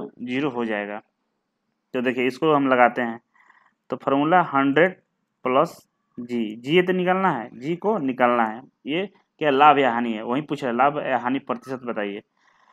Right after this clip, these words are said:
और हंड्रेड प्लस एक्स है ना, तो एक्स कह रहा है कि अगर कॉस्ट प्राइस पे ही खरीदता है तो वो ज़ीरो हो जाएगा,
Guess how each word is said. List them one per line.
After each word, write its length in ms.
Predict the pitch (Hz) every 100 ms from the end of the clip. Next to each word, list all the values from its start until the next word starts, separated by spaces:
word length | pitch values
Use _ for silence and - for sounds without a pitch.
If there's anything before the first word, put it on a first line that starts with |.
| _ -
और 140 | 123 120
हंड्रेड 560 | 151 165 151 117 92 - _ _ _ _ _ _ _ _ _
प्लस 300 | 143 156 185 - - _ _ _ _ _ _ _ -
एक्स 280 | 151 175 -
है 80 | 190
ना, 180 | 180 202 - _ _ _ -
तो 60 | - 120
एक्स 200 | 175 -
कह 200 | 185 180
रहा 180 | 160 127
है 120 | 160
कि 100 | 170
अगर 140 | 147 143 -
कॉस्ट 300 | 180 180 - -
प्राइस 360 | 175 180 185
पे 140 | - 180
ही 80 | 175
खरीदता 400 | - 151 156 170
है 100 | 170
तो 160 | 170
वो 140 | 175 196
ज़ीरो 300 | 147 135 156
हो 100 | 123
जाएगा, 340 | 110 101 107